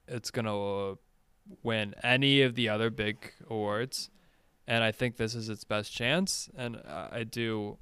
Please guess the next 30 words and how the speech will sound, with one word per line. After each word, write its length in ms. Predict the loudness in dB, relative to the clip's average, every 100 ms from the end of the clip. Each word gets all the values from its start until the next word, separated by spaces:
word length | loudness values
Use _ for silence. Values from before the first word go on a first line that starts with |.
| -6
I 120 | -4
do 240 | -2 0 0
think 340 | -2 -4 -6
Dune 480 | -4 -4 -4 -8 -14 -12
had 100 | -10
a 60 | -8
great 240 | -6 -8
screenplay, 640 | -8 -10 -10 -6 -4 -4 -8 _ _ _ _ _
um, 400 | 0 2 0 -2 -14 2
from 280 | 6 8
adapting 440 | 8 8 8 6 0
from 100 | 0
the 80 | 0
book. 360 | 0 0 -8 -14
It's 120 | -4
kinda 200 | 0 0
the 60 |
same 260 | 2 0 2
thing 180 | 2 0
as 80 | 0
editing, 420 | 0 2 0 0
where 100 | 0
they 100 | 2
had 220 | 0 -2
so 560 | -2 -2 2 6 8 8
much 260 | 6 4
material 480 | 0 -2 0 2 2
to 100 | 0
work 280 | 0 0 0
from, 320 | 0 0 0